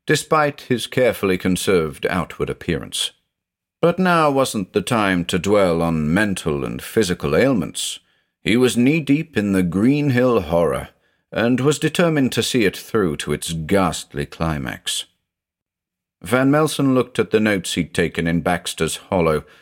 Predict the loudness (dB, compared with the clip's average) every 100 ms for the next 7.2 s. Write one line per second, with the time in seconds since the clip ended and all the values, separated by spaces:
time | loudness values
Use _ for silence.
0 | _ _ _ 0 2 4 2 0 -2 0
1 | 0 -2 -2 -2 -2 -6 -10 -6 -4 -4
2 | -6 -6 -6 -4 -8 -12 _ _ _ _
3 | _ _ _ _ 0 2 2 -4 -16 _
4 | _ _ _ _ -2 2 4 4 4 2
5 | 0 2 2 0 -4 _ _ -2 0 2
6 | 0 0 0 0 0 -2 -4 -8 -10 -10
7 | -10